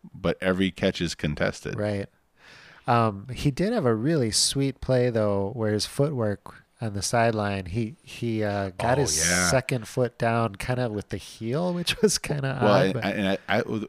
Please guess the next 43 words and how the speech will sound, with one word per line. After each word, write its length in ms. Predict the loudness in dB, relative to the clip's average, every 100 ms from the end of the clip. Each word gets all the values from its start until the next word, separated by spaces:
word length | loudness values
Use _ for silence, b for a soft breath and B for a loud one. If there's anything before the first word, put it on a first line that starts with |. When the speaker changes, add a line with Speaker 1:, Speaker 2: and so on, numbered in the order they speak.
| 0
Speaker 1:
it 160 | 0
was, 200 | 0 -2 -2
yeah, 220 | 0 2
it 100 | 2
was, 160 | 2 0
it 80 | 0
was, 240 | 0 -2 -8
well, 320 | -8 -6 -6 -12 -2
I 120 | 4
was 180 | 4 4
curious 420 | 0 2 2 0
of, 100 | -4
like, 200 | -6 -8 -6
uh, 140 | -8 -8 -18 -20 -12
about 280 | -6 -4 -4
the 100 | -6
rule 320 | -4 -2 0
in-, 120 | -2 -6 -14 -14 -12
interpretation 600 | -8 -8 -6 -6 -4 -4
on 120 | -4
that. 200 | -4 -6
Like, 260 | -4 -6 -8 -18 _ B B B B -6
it's 180 | -2
like 200 | 0 0
a 80 | 0
motion 520 | 0 0 0 0 -4
where 140 | -2 -2
you 240 | -2 -2
are 80 | -4
t-, 200 | -6 -14
touching 680 | -14 -6 -4 -2 -2 -2 -2
in 440 | -4 -4 -2 0 -2
and 160 | -2
then 220 | -2 -2 -4
sliding 720 | -6 -8 -4 -2 0 -2 -6 -6
out 420 | -4 -2 -4 -8
in 160 | -8
one 200 | -6 -4
simultaneous 720 | -4 -2 -2 -2 -4 -4 -6 -6
thing. 220 | -4 -2
And 80 | -4
I 40 |
thought 320 | -4 -4 -6